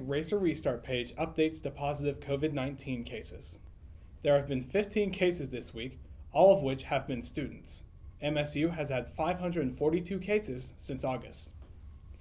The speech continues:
Murray, Kentucky was hit by a large storm Sunday that dropped almost six inches of rain, causing widespread flooding and property damage.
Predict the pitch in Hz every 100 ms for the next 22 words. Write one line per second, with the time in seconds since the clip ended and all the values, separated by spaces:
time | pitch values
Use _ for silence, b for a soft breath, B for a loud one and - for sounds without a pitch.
0 | b b b b - - 196 262 233 175
1 | 202 202 143 127 190 196 139 117 120 175
2 | 220 - 190 196 139 - 113 110 123 127
3 | 120 147 147 147 135 127 - 254 254 -
4 | 190 180 165 135 131 262 120 - - 135
5 | 127 120 113 135 175 - 156 143 - -
6 | 143 147 170 143 139 139 165 156 117 107
7 | 110 107 - -